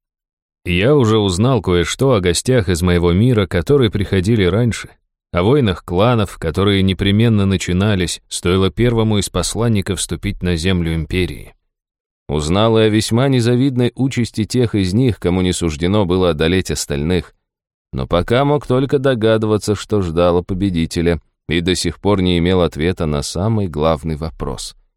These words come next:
«Зачем?» Чёрт возьми, зачем?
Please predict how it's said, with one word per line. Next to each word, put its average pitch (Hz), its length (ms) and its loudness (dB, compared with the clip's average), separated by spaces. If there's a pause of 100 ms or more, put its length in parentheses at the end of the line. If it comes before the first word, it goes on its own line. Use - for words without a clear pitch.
(560)
«Зачем?» 87 760 -2 (440)
Чёрт 104 360 0
возьми, 95 420 2
зачем? 95 920 0